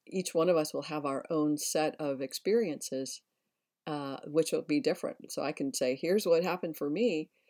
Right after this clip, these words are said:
but you might have something else happen to you. But staying in the exploration, staying in this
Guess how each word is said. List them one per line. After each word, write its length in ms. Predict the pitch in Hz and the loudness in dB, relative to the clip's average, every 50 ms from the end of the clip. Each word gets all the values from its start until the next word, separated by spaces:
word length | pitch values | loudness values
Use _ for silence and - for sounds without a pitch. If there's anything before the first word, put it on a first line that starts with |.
| _ _ _ | _ _ _
but 120 | - - - | -6 -4 -2
you 260 | - 180 190 202 220 | 0 0 0 0 0
might 220 | 220 220 226 240 | 0 0 0 0
have 140 | 233 214 214 | -2 -2 -4
something 280 | - - 214 220 214 214 | -4 -6 -6 -4 -4 -4
else 200 | 233 277 294 - | -4 -4 -6 -6
happen 280 | - - - - - | -8 -8 -8 -8 -10
to 140 | - - - - | -10 -10 -14 -12
you. 220 | - - - - - _ _ _ _ _ _ _ _ - | -12 -12 -12 -12 -14 _ _ _ _ _ _ _ _ -10
But 140 | - - - | -8 -6 -6
staying 440 | - - 185 180 180 180 170 165 - | -2 2 4 4 6 6 4 2 0
in 280 | - 185 190 202 202 | 0 0 0 0 0
the 120 | 196 190 180 | 0 0 0
exploration, 800 | 175 180 - - - 170 160 156 156 160 165 - - 147 139 131 | 0 -2 -6 -10 -6 -4 -2 0 0 0 -2 -2 -6 -8 -8 -8
staying 420 | - - 151 151 147 147 - - | -6 -4 -4 -2 -2 -2 -4 -4
in 340 | - 190 180 180 185 185 180 | -2 0 0 2 2 2 2
this 380 | 170 160 156 - - - - | 0 0 -2 -2 -4 -6 -8